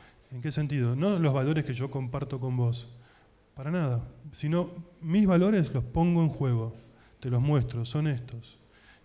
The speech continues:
Y acá viene la conexión con invitar, con persuadir,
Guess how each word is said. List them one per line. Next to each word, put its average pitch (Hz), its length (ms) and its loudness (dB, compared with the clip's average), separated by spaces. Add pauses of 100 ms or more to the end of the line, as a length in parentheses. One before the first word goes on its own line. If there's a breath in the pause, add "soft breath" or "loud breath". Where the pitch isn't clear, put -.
(140)
Y 143 60 -4
acá 151 180 2
viene 165 240 8
la 151 100 6
conexión 147 460 0
con 147 140 0
invitar, 127 580 -4 (500 soft breath)
con 120 180 -10
persuadir, 127 640 2